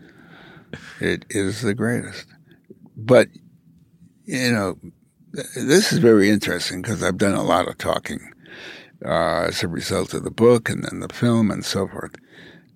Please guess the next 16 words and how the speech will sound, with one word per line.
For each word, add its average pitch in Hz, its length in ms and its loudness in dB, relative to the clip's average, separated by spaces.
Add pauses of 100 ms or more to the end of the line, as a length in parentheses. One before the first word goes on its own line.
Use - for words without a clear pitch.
(240)
And 98 200 2
you're, 98 160 0 (320)
you've 143 240 0
asked 104 260 0
me - 140 -2
a, 50 140 -2 (720)
a, 117 140 -8 (400)
a 98 80 -6
number 92 300 -2
of - 60 -6
questions - 520 -4
that 90 140 -10 (280)
are 92 120 -2
first - 360 -6
timers. - 680 -2
<laughs> - 60 -20